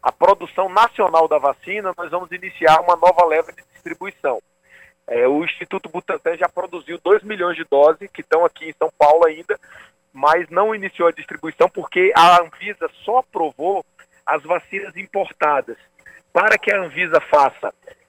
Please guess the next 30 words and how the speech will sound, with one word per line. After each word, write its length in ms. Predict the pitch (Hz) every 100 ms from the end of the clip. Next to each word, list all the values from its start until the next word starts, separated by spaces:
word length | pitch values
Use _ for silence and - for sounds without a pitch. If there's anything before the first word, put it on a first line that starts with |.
| _
é, 440 | 131 131 127 123
proceda 520 | - 156 - 170 165 151
à 20 |
aprovação 580 | - 160 147 147 - 180
das 180 | 170 151
Anvisa, 340 | 135 147 - -
da, 200 | 139 139
das 400 | 143 143 135 127
vacinas 460 | - 147 - 156 147 -
produzidas 640 | 147 143 139 139 147 135
aqui, 480 | 135 - - 202 185 _ - _ _ -
ela 160 | 151
precisa 540 | 170 180 160 - 180 175
de 100 | 175
diversos 580 | 165 151 185 226 - 165
lotes 420 | 156 160 185 -
já 160 | 151 180
produzidos. 720 | - 196 185 170 151 135 _ _ _ _ _ _ _
E 160 | 139
a 80 | 160
expectativa 680 | 165 - 185 - 180 - 165
é 20 |
que 120 | 160
essa 200 | 170 180 160
semana 580 | 190 165 160 196 170 127 _ _ _ _
o 120 | 151
Instituto 400 | - 170 - -
Butantan 440 | - - 151 160
consiga 460 | 147 156 - 160 147
cumprir 540 | - 156 - 143 143